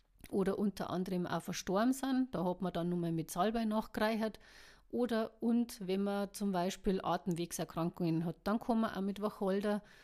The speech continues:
räuchern, weil der ist nämlich antiseptisch, schleimlösend. Das nächste Schutzkraut ist der Wermut. Beim Wermut ist jetzt auch der Name Programm. Der heißt jetzt zum Beispiel auch Wiegenkraut,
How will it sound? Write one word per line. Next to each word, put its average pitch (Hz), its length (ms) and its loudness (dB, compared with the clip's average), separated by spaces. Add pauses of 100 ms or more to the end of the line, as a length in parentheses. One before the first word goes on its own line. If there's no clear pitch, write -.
(500)
räuchern, 220 480 2
weil 180 180 -2
der 180 200 0
ist - 160 -4
nämlich 185 300 0
antiseptisch, 180 840 -2 (180)
schleimlösend. 175 920 0 (800)
Das 269 260 0
nächste 190 680 2 (100)
Schutzkraut 180 680 0
ist - 220 -4
der 151 120 0
Wermut. 165 560 0 (680)
Beim 185 260 2
Wermut 226 580 6 (180)
ist 254 240 2
jetzt 233 300 2
auch 190 260 2
der 180 160 0
Name 175 360 2
Programm. 170 600 2 (260)
Der 220 120 0
heißt 269 260 0
jetzt - 220 -6
zum 226 120 2
Beispiel 208 380 0
auch 160 220 -2
Wiegenkraut, 269 800 4